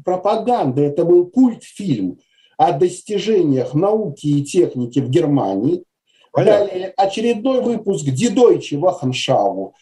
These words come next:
Speaker 1: о победах, э, Третьего Рейха и его союзниках на фронте.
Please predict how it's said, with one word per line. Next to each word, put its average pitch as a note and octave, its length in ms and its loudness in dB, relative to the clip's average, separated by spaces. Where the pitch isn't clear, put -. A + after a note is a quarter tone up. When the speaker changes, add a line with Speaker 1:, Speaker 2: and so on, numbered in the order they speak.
Speaker 1:
о F3 320 4
победах, F3+ 720 -2
э, C3+ 340 2
Третьего D#3 600 0
Рейха C3+ 300 0
и C#3 60 4
его C3+ 160 2
союзниках B2 720 -4
на C3+ 100 0
фронте. C3+ 560 -4